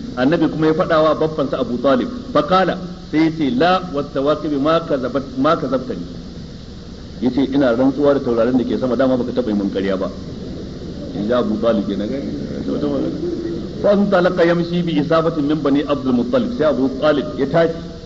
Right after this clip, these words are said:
tare da shi da wani gungu na cikin Banu Abdul Muttalib, isaba, wani gungu na jama'a. Hatta atal masjid, har ya zo masallacin Ka'aba, wa huwa hafilun min Quraysh, yana cike da Qurayshawa masallacin. Falamma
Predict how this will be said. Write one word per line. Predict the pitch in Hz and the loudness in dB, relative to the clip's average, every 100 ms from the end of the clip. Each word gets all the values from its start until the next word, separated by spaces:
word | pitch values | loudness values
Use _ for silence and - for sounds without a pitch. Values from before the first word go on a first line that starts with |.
| - - - - - | -16 -14 -14 -14 -4
tare | 117 143 | 0 0
da | 135 | 2
shi | 139 | 2
da | 127 | 4
wani | 127 131 | 4 4
gungu | 147 139 123 | 4 4 4
na | 120 | 2
cikin | 120 139 127 | 0 2 4
Banu | 123 123 | 4 2
Abdul | 120 117 | 0 0
Muttalib, | 110 - 123 107 107 | -2 0 0 0 -2
isaba, | - 139 135 101 | -2 0 2 2
wani | 120 131 | 4 4
gungu | 139 139 123 | 4 4 4
na | 117 | 2
jama'a. | 107 107 107 - - - - - - - - - | 2 0 -2 -4 -8 -10 -10 -10 -8 -6 -6 -4
Hatta | 107 101 147 - | -2 2 2 2
atal | 135 127 | 2 4
masjid, | 139 127 131 - - - | 2 2 -2 -2 -8 -2
har | 135 | 2
ya | 147 | 4
zo | 139 | 4
masallacin | 147 147 147 151 147 135 | 2 2 2 2 2 2
Ka'aba, | 147 123 92 - - | 2 0 -2 -6 0
wa | 120 | 2
huwa | 151 139 | 4 4
hafilun | 147 143 147 131 | 2 2 2 4
min | 147 139 | 4 4
Quraysh, | 135 127 - - - | 2 0 -4 -8 0
yana | 165 180 | 4 4
cike | 160 151 196 | 2 2 2
da | 185 | 4
Qurayshawa | 170 160 156 160 156 | 4 2 2 2 2
masallacin. | 156 160 160 156 127 - - - - | 2 2 2 2 -2 -4 -10 -6 0
Falamma | 139 143 143 160 | 4 4 2 2